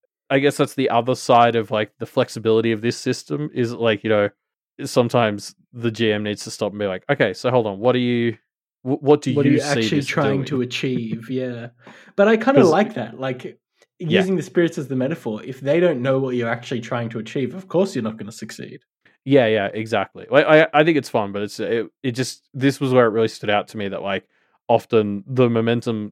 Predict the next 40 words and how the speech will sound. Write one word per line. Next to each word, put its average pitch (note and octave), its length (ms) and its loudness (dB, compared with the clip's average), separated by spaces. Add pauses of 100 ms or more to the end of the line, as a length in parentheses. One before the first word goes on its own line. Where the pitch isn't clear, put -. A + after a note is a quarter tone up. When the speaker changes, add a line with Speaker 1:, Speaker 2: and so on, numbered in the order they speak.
(140)
Speaker 1:
did A2+ 180 0
have A2+ 160 2
to - 80 -20
slow A2+ 220 2
down G#2 220 0
a G2+ 40 -4
bit G2+ 200 -6
because, G#2+ 560 -6 (420)
like, G2 400 -4
Wobbo G#2+ 400 -2
would G#2 100 -6
have A2 160 0
to - 60 -14
interject G2+ 380 -8
and G2+ 80 -12
be G2+ 60 -4
like, F#2+ 180 -4
"Can C3+ 120 -6
you C#3+ 80 2
just B2+ 220 -2
explain A2 340 -2
to G#2 80 -14
me G#2 120 -6
what F#2+ 100 -2
you F#2+ 100 -4
actually G2 260 -8
think G2+ 180 -12
this - 160 -16
is G#2 80 -16
gonna F#2 180 -10
do? A#2 240 4
Because A2 300 -4
that's G2 180 -4
gonna G2+ 200 -10
affect - 480 -4 (400)
how G2 280 0
it - 80 -10
works." - 580 -12 (440)
Um, E2+ 320 -4
Speaker 2:
Yeah. A2+ 320 -2